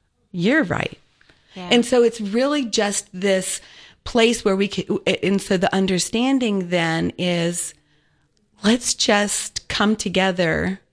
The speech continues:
Speaker 1: and accept that we're seeing things the same,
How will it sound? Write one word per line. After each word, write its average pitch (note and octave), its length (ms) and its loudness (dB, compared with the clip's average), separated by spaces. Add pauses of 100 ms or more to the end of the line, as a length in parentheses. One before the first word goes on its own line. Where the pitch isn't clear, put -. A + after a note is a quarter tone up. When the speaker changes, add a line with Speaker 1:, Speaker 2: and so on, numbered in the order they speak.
(260)
Speaker 1:
and F#3 160 4
accept - 680 -4
that - 120 -2
we're F3+ 140 2
seeing G#3 600 0
things F3 520 -4 (880)
the G3 100 8
same, B3+ 680 2